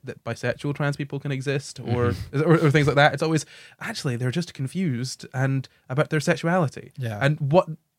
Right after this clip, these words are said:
Speaker 1: Jamie did is very <laughs> specifically, multiple times, highlight the separation of sexuality and gender,
Speaker 2: Mm-hmm.
Speaker 1: um, in that paper. And,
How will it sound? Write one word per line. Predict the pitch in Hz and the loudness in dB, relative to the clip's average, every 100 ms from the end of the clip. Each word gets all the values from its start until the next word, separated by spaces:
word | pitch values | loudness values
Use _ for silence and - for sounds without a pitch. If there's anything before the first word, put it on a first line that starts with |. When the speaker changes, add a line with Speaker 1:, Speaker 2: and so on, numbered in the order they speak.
| 143 | -2
Speaker 1:
Jamie | 139 151 139 | 0 2 0
did | 127 127 117 - _ _ | -2 -4 -6 -12 _ _
is | 135 131 123 - - | 0 0 0 -8 -8
very | 135 160 175 160 | 4 8 10 8
<laughs> | - - | 6 0
specifically, | - 180 - 196 214 - 135 120 135 - - - | -6 -4 2 4 4 -2 -4 -4 -6 -16 -20 -14
multiple | 147 160 214 - 170 | -6 6 6 6 0
times, | 160 160 131 117 117 - _ | 2 4 4 0 -10 -18 _
highlight | 160 151 143 131 - _ - _ _ | 6 6 8 4 0 _ -20 _ _
the | 151 135 131 | 0 4 4
separation | - 147 139 143 139 135 | 4 4 4 2 0 0
of | 123 | 0
sexuality | 135 - 123 123 120 120 | 0 2 2 2 0 -2
and | 107 120 | -4 -2
gender, | 120 123 117 - _ - | 0 0 -2 -6 _ -8
Speaker 2:
Mm-hmm. | 104 98 95 | -4 -2 0
Speaker 1:
um, | 120 117 117 113 123 - | 0 0 -2 -6 -10 -4
in | 123 | 0
that | 120 - | 0 0
paper. | 120 113 - - _ _ - | -2 -4 -8 -12 _ _ -6
And, | 120 117 113 | -4 -2 -4